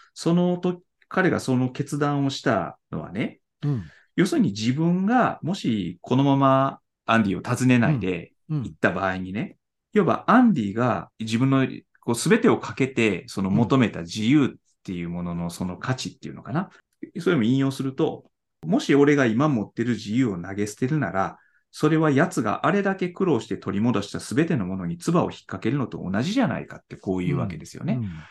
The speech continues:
Speaker 1: つまり、
Speaker 2: うん。
Speaker 1: そのアンディが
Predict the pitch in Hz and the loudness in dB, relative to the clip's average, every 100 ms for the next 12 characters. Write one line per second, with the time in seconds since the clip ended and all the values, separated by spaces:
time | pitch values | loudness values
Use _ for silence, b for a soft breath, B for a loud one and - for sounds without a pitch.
0 | B - 185 190 214 208 B B - 147 | B -2 0 2 0 -2 B B -4 0
1 | 147 147 147 147 156 170 139 127 160 135 | 2 2 0 2 4 4 2 0 2 2
2 | 92 | 0